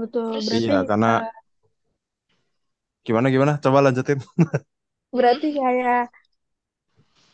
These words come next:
Speaker 1: sebisa mungkin kita tuh buat media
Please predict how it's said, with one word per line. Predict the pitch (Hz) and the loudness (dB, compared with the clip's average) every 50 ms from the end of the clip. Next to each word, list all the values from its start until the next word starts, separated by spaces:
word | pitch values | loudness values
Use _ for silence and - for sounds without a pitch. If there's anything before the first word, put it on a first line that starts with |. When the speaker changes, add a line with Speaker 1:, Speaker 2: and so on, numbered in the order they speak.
| _ | _
Speaker 1:
sebisa | - 277 247 269 262 - 277 269 269 | -4 -4 -4 -4 -4 -4 -6 -6 -6
mungkin | 254 254 233 - 233 226 220 240 247 254 254 247 _ - | -8 -8 -10 -8 -8 -6 -6 -6 -8 -10 -14 -18 _ -12
kita | 240 226 - - 247 247 - | -12 -10 -8 -8 -10 -8 -6
tuh | - 285 294 277 247 | -4 -4 -4 -2 -2
buat | 240 233 240 247 247 - 240 | -2 -2 -4 -4 -6 -8 -8
media | 233 226 220 214 226 226 233 | -8 -6 -6 -4 -2 -2 -2